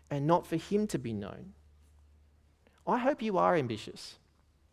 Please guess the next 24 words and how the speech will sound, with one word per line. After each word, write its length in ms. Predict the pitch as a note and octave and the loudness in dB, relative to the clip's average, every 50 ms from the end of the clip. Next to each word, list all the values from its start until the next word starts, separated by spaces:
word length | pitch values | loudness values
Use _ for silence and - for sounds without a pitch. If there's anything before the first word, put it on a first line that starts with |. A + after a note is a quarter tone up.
| _ _ - | _ _ 0
I 60 | - | 0
really 220 | D3+ F3 A3+ A#3 G#3 | 2 4 6 4 4
do. 220 | C#3+ C3 C#3 - | 4 4 4 4
I 60 | - | 6
hope 180 | E3 F#3 A3 G#3 | 6 4 4 4
you 140 | G3+ F#3 E3+ | 6 8 10
are 160 | D#3+ E3+ F3+ | 10 10 8
ambitious, 320 | E3 B2+ B2+ A2+ - C#3+ | 6 4 2 0 0 -2
but, 240 | D#3+ E3+ E3+ - - | -4 -6 -6 -6 -2
but 160 | - F#3 F3+ | -2 0 2
not 260 | E3+ E3+ G#3 B3+ G#3+ F#3+ | 2 2 2 2 2 2
like 200 | G3 F#3+ F#3 - | 0 0 0 0
the 60 | D3+ | -4
script. 460 | - - - - C#3+ - - - - - _ _ _ _ _ _ _ _ _ _ _ _ - | -6 -6 -2 -2 -2 -2 -2 -6 -20 -20 _ _ _ _ _ _ _ _ _ _ _ _ -6
Not 180 | - C#3+ F3 F#3 | -2 -2 0 2
like 220 | G3 G#3 G3+ G3+ | 2 2 2 4
will.i.am. 640 | F3 F3+ F#3+ G#3 G#3 D#3 B2 G#2+ G#2 G#2 A#2 E3+ G3+ - - - - - | 4 6 6 6 6 4 2 0 -2 -2 -2 -4 -6 -8 -12 -20 -12 -4
I 140 | E3 F3 G#3+ | -2 -2 0
hope 200 | G#3 A#3 A3+ A3 | 0 0 -2 0
you're 140 | G3+ G3+ F3+ | 0 0 0
ambitious 460 | D#3+ C#3 D3+ C#3+ - E3 C#3+ - - | 0 0 -2 -2 -2 -4 -6 -4 -2
like 180 | D3 A#2+ A#2+ | -4 -4 -4
this 140 | - B2+ - | -4 -8 -8
student, 440 | - - - - - F#3+ C3 - - | -8 -10 -12 -8 -6 -6 -6 -6 -8